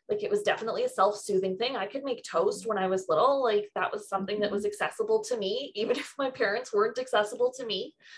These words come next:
Speaker 1: Um, and so it was so weird sort of going through this list of all my favorite things <laughs> and being like, "Oh, is that 'cause we were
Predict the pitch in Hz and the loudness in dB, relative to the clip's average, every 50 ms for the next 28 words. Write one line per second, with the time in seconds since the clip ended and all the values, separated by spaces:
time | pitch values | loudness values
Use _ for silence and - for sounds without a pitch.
0 | - - - _ - 233 226 220 220 214 214 - 233 226 240 220 220 - - - | -20 -20 -6 _ 4 6 6 6 6 4 2 -2 -2 0 0 0 0 0 2 4
1 | 240 233 233 226 220 214 208 214 226 220 208 202 208 - 208 208 208 208 208 - | 4 6 6 6 6 6 4 2 2 2 2 2 4 6 6 6 6 4 2 2
2 | 220 208 202 196 196 - 214 208 208 - 214 202 - - 202 196 202 202 202 202 | 2 2 4 2 2 4 4 4 4 4 2 -2 0 4 4 4 6 6 4 4
3 | - 202 190 190 196 190 - - 156 139 - 226 269 - - - - - - - | 4 4 4 4 4 2 2 4 2 2 2 0 -2 -2 -2 -4 -6 -8 -12 -16
4 | _ - 277 - - 285 302 - 254 254 226 - - - 233 240 240 220 202 208 | _ -12 -12 -8 -6 -6 -4 -2 -2 -2 -4 -4 -4 -4 -2 0 0 0 0 -2
5 | 202 202 - - - - 277 294 311 311 | -6 -10 -12 -16 -16 -14 -12 -10 -10 -12